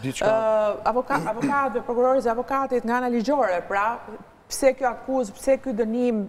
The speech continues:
Speaker 2: e, pse ky, e, moment për Alma Kaçin dhe pse ky tjetër për Safet Gjicin, dua të dëgjoj një opinion për
Speaker 1: Po,
Speaker 2: ngjarjen
Speaker 1: shumë shkurt,
Speaker 2: nga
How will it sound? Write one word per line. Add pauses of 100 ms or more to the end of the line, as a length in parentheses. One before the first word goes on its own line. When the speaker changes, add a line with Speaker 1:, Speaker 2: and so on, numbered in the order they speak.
Speaker 2:
e, (100)
pse (160)
ky, (460)
e, (320)
moment
për
Alma
Kaçin
dhe
pse
ky
tjetër
për
Safet
Gjicin,
dua
të
dëgjoj
një
opinion
për
Speaker 1:
Po,
Speaker 2:
ngjarjen
Speaker 1:
shumë
shkurt,
Speaker 2:
nga